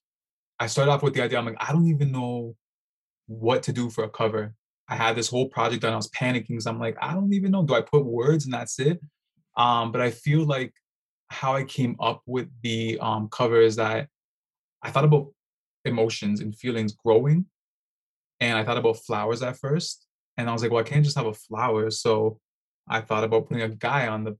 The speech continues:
cover and putting flowers all over him because he's growing, and those are the emotions growing, so he's kind of hiding behind those emotions, and as he becomes honest with himself and true t-, with the world, those flowers are, are blooming.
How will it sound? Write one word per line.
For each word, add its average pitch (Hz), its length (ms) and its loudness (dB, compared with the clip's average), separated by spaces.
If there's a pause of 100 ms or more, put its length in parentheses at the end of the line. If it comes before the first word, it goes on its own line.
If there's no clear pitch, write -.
(120)
cover 110 320 2
and 107 240 -4
putting 113 240 -6
flowers 120 340 2
all 110 120 2
over 110 120 4
him 110 80 0
because 110 320 -4
he's 113 200 -6
growing, 117 460 2
and 110 100 -4
those 110 140 4
are 117 60 -6
the 113 120 -4
emotions 113 400 -4
growing, 120 340 -4
so - 120 -10
he's 110 80 -6
kind 127 180 -2
of 113 60 -6
hiding 127 420 0
behind 113 300 -6
those 113 160 0
emotions, 117 600 -4 (400)
and 120 80 -4
as 117 200 0
he 123 60 2
becomes 120 400 -2
honest 139 340 4
with 113 120 -4
himself 110 460 -4
and 107 100 -6
true 117 360 -2
t-, - 160 -16
with 113 140 -2
the 110 80 -2
world, 113 380 2 (260)
those 110 140 -4
flowers 113 380 2
are, 107 240 2
are 107 160 -2
blooming. 110 540 -2